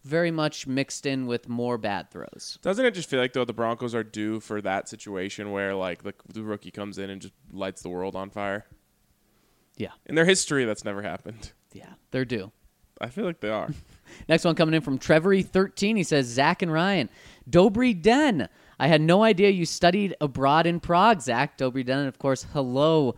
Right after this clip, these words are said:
Speaker 1: in Prague. That's about the only word I can say. It was a miserable, I guess I should say it is a miserable language. It is so hard.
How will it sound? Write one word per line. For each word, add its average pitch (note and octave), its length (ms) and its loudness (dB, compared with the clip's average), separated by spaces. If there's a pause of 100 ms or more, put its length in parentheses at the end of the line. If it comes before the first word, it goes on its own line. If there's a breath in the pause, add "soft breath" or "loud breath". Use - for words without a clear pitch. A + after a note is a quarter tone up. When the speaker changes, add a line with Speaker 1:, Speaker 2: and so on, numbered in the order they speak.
(300 soft breath)
Speaker 1:
in C3 160 -4
Prague. F3 260 2
That's B2+ 160 -2
about C3+ 220 -2
the B2+ 180 -6
only F3 360 0
word D#3 240 2
I C#3+ 100 4
can C3 160 -6
say. C3+ 340 0
It C#3 160 -6
was C#3 320 -4
a B2 300 -4
miserable, A#2 1000 -6
I A2+ 100 -8
guess C3 220 -4
I B2 60 -4
should A#2+ 120 -12
say C3 140 -2
it A#2 120 -8
is E3 220 2
a C#3+ 80 2
miserable A2 500 -2
language. G2+ 400 -10
It C3+ 100 -2
is A#2+ 100 -6
so B2+ 340 -2
hard. F2 320 -10